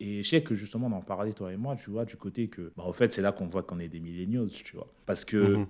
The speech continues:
Speaker 1: c'est des artistes, faut les avoir vécus vraiment pour capter ce qui se passe. Au-, parce que musicalement, tu vas voir ce qui s'est passé. De toute façon, on va en parler dans le milieu, mais aussi on va en parler de comme on l'a fait pour Swiss Beats, en fait, de l'ère, en fait,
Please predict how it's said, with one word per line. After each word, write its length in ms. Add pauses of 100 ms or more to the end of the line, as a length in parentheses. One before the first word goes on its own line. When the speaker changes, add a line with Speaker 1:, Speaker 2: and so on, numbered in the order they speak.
(260)
Speaker 1:
c'est 200
des 180
artistes, 300
faut 80
les 160
avoir 260
vécus 320
vraiment 300
pour 160
capter 280
ce 80
qui 120
se 80
passe. 280
Au-, 120
parce 240
que 140 (340)
musicalement, 500
tu 120
vas 140
voir 200
ce 80
qui 80
s'est 120
passé. 260
De 80
toute 100
façon, 220
on 80
va 100
en 100
parler 320
dans 140
le 80
milieu, 400 (260)
mais 60
aussi 200
on 80
va 100
en 100
parler 340
de 220 (260)
comme 240
on 60
l'a 120
fait 140
pour 220
Swiss 220
Beats, 220
en 60
fait, 320 (220)
de 120
l'ère, 400
en 60
fait, 340